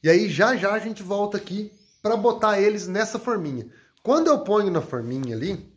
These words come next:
na forminha, nesse pote <laughs> meu aqui mesmo, no pote que você sentir de colocar aí, eu gosto de deixar uns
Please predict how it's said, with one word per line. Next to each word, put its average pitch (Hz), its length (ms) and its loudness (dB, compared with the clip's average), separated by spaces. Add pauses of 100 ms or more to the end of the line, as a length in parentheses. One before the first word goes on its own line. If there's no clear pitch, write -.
(120)
na 110 120 -10
forminha, 113 540 -6
nesse 147 520 -10
pote 220 380 2
<laughs> - 20 0
meu 208 300 6
aqui 196 160 -4
mesmo, 185 360 0
no 180 120 -6
pote 240 360 -4
que - 60 -20
você 277 140 -10
sentir 214 480 -8
de 190 100 -20
colocar 143 520 -2
aí, 170 240 -2 (600)
eu 240 120 8
gosto 226 320 2
de 190 60 -12
deixar 202 380 0
uns 196 260 -6